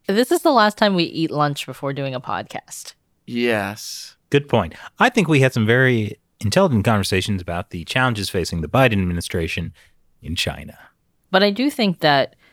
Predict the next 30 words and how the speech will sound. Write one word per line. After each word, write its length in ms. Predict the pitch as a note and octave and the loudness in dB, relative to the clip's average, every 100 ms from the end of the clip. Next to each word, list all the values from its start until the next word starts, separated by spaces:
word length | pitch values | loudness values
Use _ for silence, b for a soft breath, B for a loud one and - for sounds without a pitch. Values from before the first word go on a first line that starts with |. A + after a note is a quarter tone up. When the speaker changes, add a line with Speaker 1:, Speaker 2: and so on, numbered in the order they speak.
| b _ | b _
Speaker 1:
you 120 | F3 | 0
know, 300 | D3 F2+ - - | 0 -2 -8 -2
it 140 | D#3+ | 2
is 160 | F3+ D#3+ | 2 2
a 40 | |
little 240 | D3 C#3+ C3+ | 2 0 0
early 300 | G2+ C3 C3 | -2 0 -2
to 80 | C3 | -4
judge 560 | B2 G#2 E2+ G#2 - - _ | -6 -4 -4 -6 -10 -12 _
the 60 | - | -10
Biden 220 | B2 G#2+ | -4 -4
<laughs> 20 | G#2 | -4
administration. 640 | G#2+ D#3 C#3+ - A2+ - - | -2 -2 -2 -4 -6 -4 2
Speaker 3:
Oh, 140 | A#3+ | 2
totally, 420 | - G#3+ F#3 F#2+ | 4 2 2 0
totally. 480 | F2+ D3 C#3+ F2 D2 | 2 4 4 2 -2
Uh, 260 | F#2+ A2+ A2 | 2 2 4
I 80 | B2 | 4
mean, 300 | B2+ B2 A2 b b _ | 4 2 0 b b _
they've 180 | A#2 A#2+ | 2 4
said 420 | - D3 D#3+ D3 _ _ | 4 4 4 -2 _ _
mostly, 460 | - F3+ A3+ D3+ C#3 | 2 4 4 4 2
they've 180 | D#3 E3+ | 2 2
said 160 | F#3+ | 4
mostly 360 | D3+ C#3+ - C3 | 4 2 2 2
all 200 | G#2 G#2 | 4 4
of 60 | F2+ | 2
the 80 | E2+ | -2
right 220 | D#2 - | -4 -8
things. 340 | - C#2+ - | -14 -16 -20